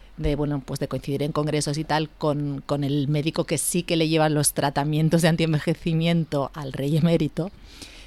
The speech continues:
que además puedo decir su nombre tranquilamente porque Manuel, lo, todo el mundo lo conoce en Barcelona. Y el rey, vamos, lleva muchos años, eh, haciéndose, eh, tratamientos anti-aging.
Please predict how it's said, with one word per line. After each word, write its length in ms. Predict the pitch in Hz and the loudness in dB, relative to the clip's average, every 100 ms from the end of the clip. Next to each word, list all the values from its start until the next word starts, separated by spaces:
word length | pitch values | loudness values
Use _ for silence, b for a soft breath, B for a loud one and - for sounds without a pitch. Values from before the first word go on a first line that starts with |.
| B B - | B B -10
que 220 | 151 151 139 | -6 -6 -6
además 280 | 135 139 | -6 -6
puedo 260 | - 147 143 | -4 -2 -2
decir 220 | 139 139 | -2 -4
su 100 | 143 | -2
nombre 240 | 143 143 139 | 0 0 0
tranquilamente 680 | 135 127 147 135 143 147 180 | -2 0 2 2 2 4 2
porque 520 | 180 135 131 120 123 | 2 -2 -2 -4 -4
Manuel, 840 | 135 127 131 127 131 135 143 135 | -4 -2 0 0 0 -2 -4 -4
lo, 80 | 143 | -4
todo 160 | - 147 | -2 2
el 60 | |
mundo 160 | 160 151 | 4 4
lo 80 | 147 | 2
conoce 320 | 151 190 160 | 0 0 0
en 400 | 143 143 139 135 | 0 -2 -2 -4
Barcelona. 560 | 123 - 147 175 180 123 B B B B - - - 170 - - | -4 -2 0 0 0 -4 B B B B -14 -12 -10 -12 -4 4
Y 220 | 160 143 | 6 6
el 120 | 123 | 4
rey, 300 | - 123 120 | 0 -2 -2
vamos, 340 | 120 117 139 | 0 0 -2
lleva 300 | 135 143 131 - | -4 0 0 0
muchos 840 | 156 135 135 156 175 - 113 - | 0 0 2 2 2 0 -2 -2
años, 500 | 117 131 143 180 - - - | 0 2 2 0 -2 -8 -14
eh, 320 | 131 131 120 123 | -8 -4 -4 -4
haciéndose, 640 | 120 123 123 135 147 156 - | -6 -4 -2 2 2 0 -4
eh, 480 | 135 123 117 120 120 | -8 -6 -8 -8 -8
tratamientos 540 | 117 117 113 127 127 143 | -6 -4 -2 -2 -2 -2
anti-aging. 720 | 156 143 131 135 147 143 | 0 2 2 2 2 0